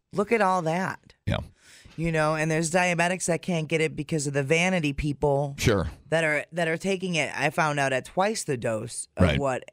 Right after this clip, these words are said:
Speaker 1: what diabetics are.
Speaker 2: But what do you think there'd be if, if you were,
Speaker 1: <clears throat>
Speaker 2: say this was a legitimate problem,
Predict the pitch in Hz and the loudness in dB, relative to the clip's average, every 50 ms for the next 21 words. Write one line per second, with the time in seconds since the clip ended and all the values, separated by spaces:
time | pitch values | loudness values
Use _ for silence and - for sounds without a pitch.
0 | _ _ _ _ - 147 143 131 117 120 139 127 120 117 113 107 113 107 104 101 | _ _ _ _ -6 -4 -4 -4 -4 -4 -4 -4 -2 -4 -4 -6 -8 -8 -10 -10
1 | - - - 113 104 101 104 120 131 151 165 165 170 208 196 165 - - - 214 | -10 -10 -10 -10 -8 -8 -4 2 4 4 4 4 2 0 -2 -4 -8 -6 -2 -2
2 | 233 196 - 208 165 - 165 156 135 147 139 131 127 127 - - 139 135 123 - | 0 2 0 0 0 2 0 0 2 2 2 2 0 0 0 0 0 0 0 0
3 | - 123 110 - - 143 147 139 127 123 101 - - - - - - - _ _ | 0 -2 0 2 0 2 2 2 2 0 0 -4 -10 -20 -20 -20 -20 -20 _ _
4 | _ _ _ _ _ _ _ _ _ _ _ - - 165 175 170 - 185 180 185 | _ _ _ _ _ _ _ _ _ _ _ -16 -14 -14 -12 -10 -8 -6 -4 -4
5 | 180 170 160 151 139 131 120 139 - - 226 226 214 202 180 - 175 156 147 117 | -4 -4 -4 -6 -8 -8 -6 -2 2 2 2 4 4 2 2 2 4 2 2 4
6 | 95 135 127 120 110 120 107 120 135 127 117 104 90 - 101 101 101 98 90 - | 4 2 2 4 2 2 2 2 2 2 2 0 2 2 2 2 2 2 -2 -6